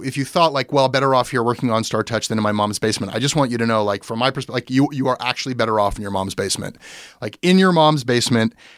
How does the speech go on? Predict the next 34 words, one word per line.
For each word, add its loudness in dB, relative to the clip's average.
that 2
is -4
where 2
your -2
frustration 2
and 0
depression 0
get 0
transformed 0
into -4
inspiration 0
and -4
motivation, 0
and -4
you -2
get, -4
like, -4
a, -6
"Fuck -4
it, -6
I'm -4
just -4
gonna -2
try 0
to -2
do 2
exactly -2
the -6
thing -6
that 0
I 0
think -8
would 2
work." -12